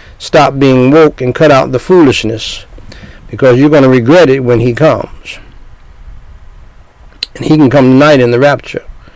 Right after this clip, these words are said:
If you're not saved, you need to get your, uh, uh, stop worrying about health insurance and life insurance and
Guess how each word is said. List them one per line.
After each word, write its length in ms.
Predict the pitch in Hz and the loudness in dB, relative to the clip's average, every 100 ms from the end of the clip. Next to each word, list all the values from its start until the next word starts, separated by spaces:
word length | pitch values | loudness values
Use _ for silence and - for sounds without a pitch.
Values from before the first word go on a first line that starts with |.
| - - _ - - - - _ | -20 -20 _ -20 -20 -20 -20 _
If 220 | 139 135 | 0 2
you're 180 | 139 135 | 2 4
not 300 | 135 165 180 | 4 2 0
saved, 380 | - 139 135 135 | 0 0 2 2
you 120 | 151 | 2
need 160 | 147 131 | 2 2
to 80 | |
get 260 | 127 135 - | 0 -2 0
your, 140 | 127 | 0
uh, 720 | 131 - - 123 123 123 127 - | 0 -4 -6 -4 -2 -4 -4 -8
uh, 40 | |
stop 280 | - 156 147 | -4 0 2
worrying 260 | 147 143 131 | 2 2 2
about 240 | 131 123 | 2 2
health 280 | 139 170 - | 2 2 0
insurance 580 | 123 - 143 131 147 131 | -4 -2 0 0 -2 -2
and 160 | 123 | -2
life 260 | 143 160 151 | 2 2 0
insurance 500 | 123 - 131 127 120 | -2 -2 0 0 -2
and 240 | 120 123 | -4 -4